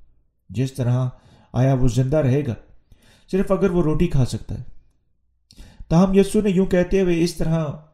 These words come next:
इनकार किया, "आदमी सिर्फ रोटी ही से जीता ना रहेगा, बल्कि हर वो बात से जो खुदा के मुंह से निकलती है।" असल में, प्यारे साथी मसीहों, किसी शख्स का जिस्म और जान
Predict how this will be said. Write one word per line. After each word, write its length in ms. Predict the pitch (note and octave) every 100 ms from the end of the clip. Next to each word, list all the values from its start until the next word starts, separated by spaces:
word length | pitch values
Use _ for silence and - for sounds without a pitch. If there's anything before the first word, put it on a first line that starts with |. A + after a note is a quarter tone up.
| -
इनकार 460 | C3+ B2+ C3 C#3+ D#3
किया, 300 | A#2 A#2+ C#3 - - - - - _
"आदमी 320 | B2 D#3+ D#3+ G3
सिर्फ 260 | F#3+ E3+
रोटी 240 | C#3 D3+ F#3+
ही 180 | E3+
से 140 | G3+ E3+
जीता 300 | C3+ D3+ D#3
ना 200 | D3 E3
रहेगा, 340 | E3 C#3 C3+
बल्कि 300 | B2+ C3+ D3+
हर 140 | C#3 C3
वो 120 | B2+
बात 280 | A2 C#3+ F3
से 240 | - G2+ - - - - -
जो 140 | D3 G3+
खुदा 280 | F#3 F3+ F3+
के 180 | F#3
मुंह 220 | E3 D#3+ D#3+
से 160 | D#3+
निकलती 480 | C3+ C3+ B2 - G#2
है।" 160 | G#2+ - - - - - _ _ - _ _ -
असल 240 | C3 C#3+
में, 260 | C3 C3+ B2 - _ _ _ _ _ -
प्यारे 280 | - C3+ D3
साथी 460 | C#3+ C#3 - C3+ A#2+
मसीहों, 580 | A#2+ B2+ C3+ C3+ B2 - - _ - - - -
किसी 180 | F3 G#3
शख्स 260 | - G3
का 120 | - F#3
जिस्म 320 | C3 D#3+ F#3+
और 200 | E3+ B2+
जान 260 | C3 C3+